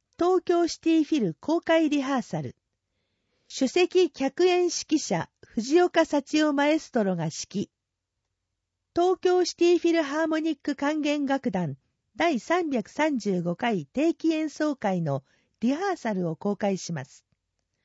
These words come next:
今回は首席客演指揮者の藤岡幸夫によるオーケストラの音作りの過程をお楽しみいただけます。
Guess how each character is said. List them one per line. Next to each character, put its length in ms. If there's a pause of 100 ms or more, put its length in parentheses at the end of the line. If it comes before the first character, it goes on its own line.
(340)
今 240
回 280
は 220 (400)
首 140
席 380
客 300
演 140
指 120
揮 180
者 180
の 220 (240)
藤 380
岡 240
幸 360
夫 60
に 160
よ 140
る 200 (460)
オ 180
ー 40
ケ 180
ス 80
ト 140
ラ 120
の 120
音 200
作 220
り 120
の 120
過 200
程 320
を 140
お 80
楽 260
し 120
み 120
い 40
た 120
だ 100
け 120
ま 140
す。 240